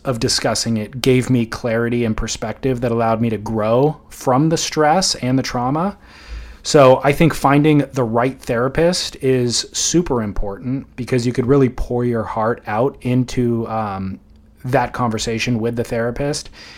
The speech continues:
and they might just not be a good fit. And you could get turned off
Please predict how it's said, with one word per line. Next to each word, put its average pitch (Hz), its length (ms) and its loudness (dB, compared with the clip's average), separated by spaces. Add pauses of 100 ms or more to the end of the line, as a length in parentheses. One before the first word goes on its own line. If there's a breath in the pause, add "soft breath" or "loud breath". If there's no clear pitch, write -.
(200 loud breath)
and 131 120 2
they 131 60 6
might 123 340 2
just - 240 -4
not 110 240 -2
be 113 120 -6
a 104 60 -4
good 101 220 -8
fit. - 440 -10 (240 loud breath)
And 131 100 4
you 135 80 6
could 127 140 -2
get 127 180 2
turned 131 320 2
off 117 400 0